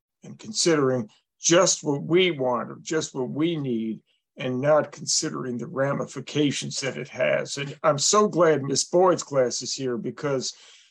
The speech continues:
so many of the, the decisions that are made today regarding economic investment, regarding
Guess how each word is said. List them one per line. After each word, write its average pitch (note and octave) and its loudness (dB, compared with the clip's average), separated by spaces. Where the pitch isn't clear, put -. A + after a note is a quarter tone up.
so D#3 0
many E3+ 0
of C#3+ -4
the, C3 -6
the C#3+ -8
decisions E3+ 0
that C#3 2
are B2+ 0
made C3 0
today C3 -2
regarding C3+ 2
economic C#3 0
investment, C#3 -2
regarding B2 0